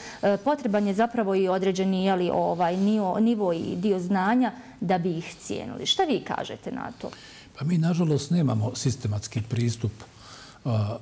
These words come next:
Speaker 2: edukacije ljudi o ljekovitom bilju.
Speaker 1: Mhm.
Speaker 2: Dakle, o, o blagodetima ljekovitog bilja,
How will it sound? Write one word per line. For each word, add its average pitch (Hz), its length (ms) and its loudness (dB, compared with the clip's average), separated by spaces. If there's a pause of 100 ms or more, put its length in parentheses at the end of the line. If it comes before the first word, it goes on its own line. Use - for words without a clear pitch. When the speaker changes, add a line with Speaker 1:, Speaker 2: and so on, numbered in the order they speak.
(140)
Speaker 2:
edukacije 117 680 0
ljudi 101 480 -4 (220)
o 104 180 -6
ljekovitom 92 580 -10
bilju. 90 300 -14 (100)
Speaker 1:
Mhm. 226 80 2
Speaker 2:
Dakle, 202 400 -2 (260)
o, 104 380 -8
o 120 160 -8
blagodetima 110 720 -2
ljekovitog 110 560 -2
bilja, 120 360 -4